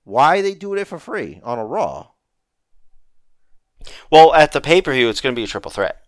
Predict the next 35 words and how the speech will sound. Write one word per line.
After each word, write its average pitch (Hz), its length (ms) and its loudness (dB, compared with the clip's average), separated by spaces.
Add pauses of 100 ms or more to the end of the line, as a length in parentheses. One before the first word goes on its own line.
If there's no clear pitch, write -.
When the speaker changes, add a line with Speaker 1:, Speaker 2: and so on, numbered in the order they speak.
(140)
Speaker 1:
I 143 140 -2
know 160 220 0
that, 92 300 -4
dude, 82 280 -14
but - 140 -8
still, 127 460 -6
it's 101 120 -10
still 156 300 -4
Asuka 123 420 -2
versus 113 320 -10
Bianca, 104 680 -6
and 123 220 -6
again, 110 640 -6
because 113 260 -10
they 107 120 -10
wrestled 117 340 -10
before, 87 560 -14 (880)
'cause 196 160 -14
they 104 120 -6
did 104 160 -6
that 98 180 -2
whole 107 180 -4
pin 104 260 -10
the 98 60 -12
champion 98 480 -10
and 90 80 -10
Speaker 2:
Well, 170 200 10
Speaker 1:
pin 165 100 4
Speaker 2:
it's 170 140 0
Speaker 1:
the 165 80 -6
Speaker 2:
because 170 280 4
Speaker 1:
number 139 120 8
one 151 100 8
Speaker 2:
Asuka 147 200 -4
knocked, 147 220 4